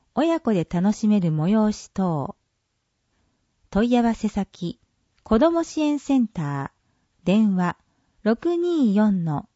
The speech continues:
九三零一。梅花女子大学子育て広場小梅。時、十一月九日土曜日、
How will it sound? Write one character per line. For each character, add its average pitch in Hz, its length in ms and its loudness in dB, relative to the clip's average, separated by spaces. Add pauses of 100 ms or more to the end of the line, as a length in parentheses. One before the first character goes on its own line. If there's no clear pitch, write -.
九 320 300 -2
三 269 400 -2
零 180 240 0
一。 - 460 -10 (2000)
梅 269 240 0
花 311 180 0
女 311 100 0
子 294 160 -8
大 294 220 4
学 185 440 -2 (100)
子 208 100 0
育 311 320 0
て 294 100 -2
広 226 320 0
場 147 200 -4 (180)
小 202 200 2
梅。 202 440 0 (1120)
時、 - 480 -4 (480)
十 302 220 2
一 330 260 -2
月 294 240 -4
九 269 140 0
日 247 420 2
土 185 120 2
曜 240 280 4
日、 - 260 -6